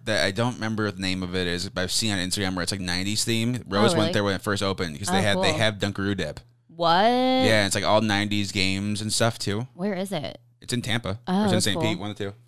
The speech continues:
Speaker 2: Yeah, Morgan lives in Saint Pete, so I don't know what we're gonna do, but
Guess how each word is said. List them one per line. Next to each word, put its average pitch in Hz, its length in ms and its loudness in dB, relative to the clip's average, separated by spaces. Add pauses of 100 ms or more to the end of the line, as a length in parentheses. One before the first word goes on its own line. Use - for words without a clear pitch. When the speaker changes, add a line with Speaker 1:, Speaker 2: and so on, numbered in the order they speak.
(260)
Speaker 2:
Yeah, 190 180 4
Morgan 175 300 0
lives 214 140 -2
in 196 80 -2
Saint 175 260 -6
Pete, - 420 -10
so 165 480 -4
I 190 100 0
don't 240 300 2
know 175 160 2
what 214 100 -2
we're 180 100 -4
gonna 143 160 -4
do, 135 340 -4
but 175 240 -2